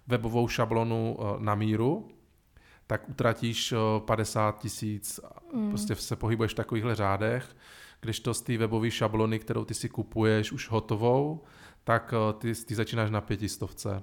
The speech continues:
Speaker 2: Jo.
Speaker 1: Takže vlastně ta, ta cena a ten, eh, ten, eh, rozdíl je fakt jako diametrální. Plus navíc, eh, většinou u těch, eh, třeba designů na míru, tak tam se neřeší úplně responsivní,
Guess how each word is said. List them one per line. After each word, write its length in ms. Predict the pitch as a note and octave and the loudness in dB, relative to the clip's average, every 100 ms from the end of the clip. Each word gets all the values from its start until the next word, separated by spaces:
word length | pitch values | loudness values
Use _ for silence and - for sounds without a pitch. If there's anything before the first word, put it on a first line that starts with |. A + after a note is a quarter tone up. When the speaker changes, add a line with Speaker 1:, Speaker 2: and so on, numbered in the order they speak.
| - | -4
Speaker 2:
Jo. 180 | B3 A3+ | 0 2
Speaker 1:
Takže 180 | A3 G#2+ | 2 0
vlastně 280 | G#2+ G2+ A#2 | -2 -2 -2
ta, 220 | A#2+ A2+ | 0 0
ta 180 | A2 A2+ | 0 0
cena 380 | - B2 A#2 A2+ | 2 0 4 2
a 120 | - | 2
ten, 400 | - A2+ A2 A2 - - - - | -4 -4 -2 -4 -8 -20 -20 -4
eh, 420 | A2 G#2+ G#2 G#2 A2 | 0 2 2 0 -2
ten, 300 | - G#2+ G#2 | -4 -4 -4
eh, 360 | G#2 G#2 G#2 G2+ | -4 -4 -2 -2
rozdíl 340 | A2 G#2 A2+ | -2 -2 -2
je 40 | A2 | 0
fakt 160 | A2+ | -2
jako 180 | G#2+ - | -6 -6
diametrální. 1000 | G#2+ A2 G#2+ G#2+ A2 G#2 G#2+ G#2+ A2+ A#2+ - - - - - - | 0 0 2 0 2 4 4 2 -2 -4 -10 -20 -20 -20 -20 -2
Plus 220 | B2 A2 | 0 2
navíc, 600 | A2+ A2 A2+ A2+ A2 - | 2 2 2 0 -2 -2
eh, 20 | A#2 G#2+ G#2+ G#2+ G#2 - - - B2 | 0 2 2 2 0 -2 -8 -18 -6
většinou 400 | A2+ - A#2 A2 | -4 -2 -2 -2
u 60 | |
těch, 320 | A2 A#2 - A#2 | 0 -4 -2 -2
eh, 260 | G#2+ G#2+ G#2 | 0 -2 -4
třeba 180 | - A2+ | -2 0
designů 420 | G#2+ G2 G#2+ A2 | 0 2 2 2
na 120 | G#2+ | 0
míru, 300 | G2+ G#2 A2 | 0 0 0
tak 180 | A2 G#2 | 0 -4
tam 180 | - G#2 | -4 -4
se 140 | - | -2
neřeší 340 | G#2+ G#2 G#2 A2+ | -2 -2 -2 -2
úplně 320 | - A2+ G#2+ | 0 2 2
responsivní, 680 | G2+ - A2 G#2+ A2 A#2 | 2 -2 -4 -2 -2 0